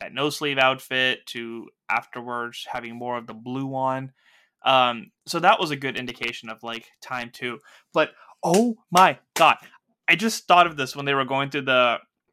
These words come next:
the session when Anakin was watching and he was like, "This isn't a test, this is pathetic." We saw Kanan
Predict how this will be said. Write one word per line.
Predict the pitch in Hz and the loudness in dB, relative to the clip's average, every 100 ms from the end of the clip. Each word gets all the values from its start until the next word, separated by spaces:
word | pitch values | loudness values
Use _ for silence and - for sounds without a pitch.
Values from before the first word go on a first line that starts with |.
| _ _ _ _ - | _ _ _ _ -10
the | 165 | -6
session | 143 147 135 156 143 | -2 2 0 -2 -6
when | 131 | -4
Anakin | 131 135 131 131 | -4 -4 -6 -6
was | 123 117 | -8 -8
watching | 113 120 - 139 | -2 -2 -4 -10
and | 127 | -8
he | 127 | -6
was | 127 123 117 | -6 -6 -8
like, | 110 110 | -8 -8
"This | 127 | -12
isn't | 123 117 110 | -12 -12 -12
a | 104 | -12
test, | - 107 - | -10 -10 -10
this | 131 123 | -12 -14
is | |
pathetic." | - 123 120 113 110 - _ _ _ _ _ _ _ _ _ _ - | -14 -10 -8 -6 -8 -12 _ _ _ _ _ _ _ _ _ _ -4
We | 302 | -2
saw | - - | 0 -2
Kanan | - - 208 180 113 - | -2 0 2 2 0 -4